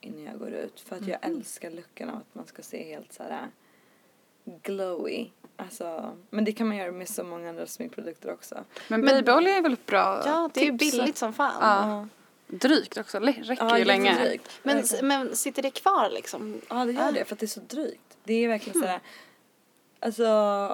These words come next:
Speaker 3: Vaselin också kanske?
Speaker 1: Ja, vaselin funkar också. Det kan man ju ha typ på ögonlocken för en sån här glassy look. Och det är ju verkligen, vaselin är ju typ major key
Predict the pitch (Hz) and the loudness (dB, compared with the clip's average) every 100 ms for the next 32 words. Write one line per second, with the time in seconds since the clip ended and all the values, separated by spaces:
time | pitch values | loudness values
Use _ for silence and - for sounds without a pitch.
0 | - 262 - 254 302 285 285 - - - | 2 2 2 -2 0 0 -2 -10 -14 -16
1 | - - - 247 262 - 240 233 233 220 | -20 -20 -6 -4 -4 -6 -10 -6 -6 -4
2 | 220 202 202 214 196 202 208 220 220 190 | -8 -8 -8 -8 -4 -4 -2 -2 -2 -4
3 | - 170 - - - 165 165 175 - 175 | -6 -6 -6 -4 -4 -6 -12 -14 -12 -12
4 | 175 170 165 - - 139 - - 170 170 | -10 -12 -10 -10 -8 -8 -10 -14 -14 -14
5 | - - 160 165 165 - - - - 214 | -16 -12 -10 -10 -12 -18 -20 -20 -8 -2
6 | 233 175 - 156 - - 202 185 170 160 | 0 0 -4 -8 -8 -8 -8 -10 -10 -10
7 | - - - _ _ _ _ _ _ _ | -8 -10 -12 _ _ _ _ _ _ _
8 | _ 196 196 185 175 180 170 - - 151 | _ -6 -4 -4 -4 -4 -4 -6 -4 -4